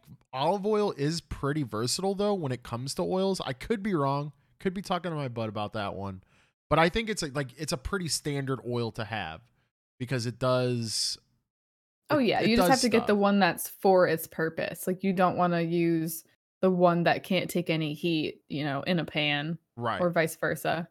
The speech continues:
Speaker 1: Yeah, absolutely. Yeah. I mean, and there also are healthier oils, like you had mentioned as well. So if you are trying to be more conscious of that, you know, you can do that stuff and still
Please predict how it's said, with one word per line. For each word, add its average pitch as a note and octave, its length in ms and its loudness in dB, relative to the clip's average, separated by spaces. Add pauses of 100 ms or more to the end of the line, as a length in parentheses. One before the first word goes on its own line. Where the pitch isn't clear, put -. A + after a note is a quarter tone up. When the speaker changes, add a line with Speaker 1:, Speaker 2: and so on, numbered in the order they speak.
(140)
Speaker 1:
Yeah, C#3+ 160 2
absolutely. G2+ 600 -4
Yeah. A2+ 340 -4
I C#3 80 -6
mean, F#3+ 320 -4 (380)
and E3+ 100 -2
there F3 120 8
also D3+ 380 4
are A#2+ 200 2
healthier A#2+ 440 -4
oils, A#2+ 340 -2
like A2+ 200 -6
you A2 80 -6
had G2 100 -8
mentioned A2+ 480 -6
as G2 160 -8
well. A#2+ 360 -4
So A#2+ 280 -4
if A2+ 120 -8
you A#2 180 -6
are A2 240 -2
trying A2+ 360 -6
to G#2+ 80 -6
be A2+ 200 -6
more G#2 460 -6 (360)
conscious A#2+ 460 -6
of A2 120 -8
that, A2 340 -4 (280)
you G#2+ 100 -12
know, G#2 220 -8
you A#2 160 -8
can G#2 360 -10 (800)
do A2+ 100 -4
that B2+ 200 -2
stuff D#3 380 -4
and C#3 380 -6
still D3 560 -4